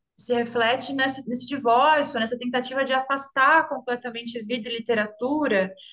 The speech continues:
sendo que toda literatura nasce da vida, vai nascer da onde? Eu não sei, entende? Eu acho que uma, uma coisa pra mim, é claro,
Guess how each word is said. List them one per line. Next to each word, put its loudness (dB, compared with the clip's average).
sendo -2
que 2
toda 2
literatura 2
nasce 0
da 2
vida, 0
vai -2
nascer -6
da 0
onde? -8
Eu -10
não -10
sei, -2
entende? -6
Eu 4
acho -2
que -12
uma, -8
uma -6
coisa -4
pra -4
mim, -6
é -2
claro, 0